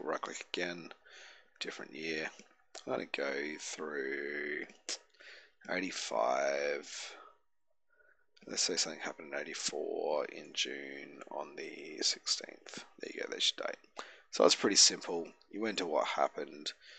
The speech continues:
you save it. Um, personally, I've been entering a prefix, so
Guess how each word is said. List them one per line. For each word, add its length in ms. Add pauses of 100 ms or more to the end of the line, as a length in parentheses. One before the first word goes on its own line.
(320)
you 220
save 420
it. 180 (320)
Um, 300
personally, 480
I've 100
been 140
entering 380
a 20
prefix, 880
so 180